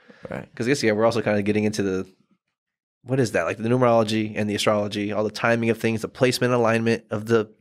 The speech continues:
Speaker 2: universe and the constellations at a one particular point in time. We're saying that that's, like, maybe, I guess this kinda rounds about into what we were talking about earlier a little bit about just the,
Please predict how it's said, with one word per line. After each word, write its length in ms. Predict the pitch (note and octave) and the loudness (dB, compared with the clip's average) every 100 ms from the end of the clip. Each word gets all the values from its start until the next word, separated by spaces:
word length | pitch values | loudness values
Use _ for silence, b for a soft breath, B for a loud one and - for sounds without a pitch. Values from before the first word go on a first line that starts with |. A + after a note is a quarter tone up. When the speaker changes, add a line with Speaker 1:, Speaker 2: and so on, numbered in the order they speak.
| - | -2
Speaker 2:
universe 540 | A#2 A#2 G#2 G#2 G#2 | 2 2 2 0 -2
and 80 | - | -4
the 60 | G2+ | -2
constellations 840 | A2+ - G#2 G2+ - F#2 - - b b b - | -2 0 0 0 0 -6 -10 -12 b b b -4
at 100 | E2+ | -2
a 60 | |
one 200 | F#2+ B2 | 0 0
particular 300 | B2+ C3 A2 | 2 0 2
point 240 | G#2 G#2+ F#2+ | 0 0 -2
in 60 | |
time. 320 | G2 F2+ F2+ - | -4 -6 -8 -10
We're 80 | |
saying 200 | G#2+ G#2+ | -4 -4
that 80 | G2+ | 0
that's, 360 | G#2+ G#2 - - | 0 0 -4 -4
like, 320 | F2 E2 - _ _ - B B B B B B B B B _ _ - | -6 -6 -12 _ _ -20 B B B B B B B B B _ _ -2
maybe, 340 | B2 A3 F#3 | 0 2 0
I 60 | G#2 | 0
guess 180 | A#2+ - | -2 -2
this 200 | A#2 C3 | -4 0
kinda 140 | G#3+ A#2+ | 0 2
rounds 220 | B2 A#2+ | 2 4
about 160 | B2+ | 4
into 120 | B2 B2+ | 2 0
what 80 | |
we 40 | B2 | 0
were 60 | |
talking 140 | B2+ B2 | 0 0
about 140 | A2 | 0
earlier 400 | A#2 A#2+ A2+ A2 - | 2 2 0 -4 -4
a 60 | |
little 200 | G#2 A#2+ | 0 0
bit 200 | F#2+ F#2+ - | 0 -4 -4
about 300 | G2+ G#2+ G2+ | 0 0 0
just 260 | G2+ - | -4 -8
the, 420 | A#2 A2 G#2+ G#2+ | -6 -6 -4 -6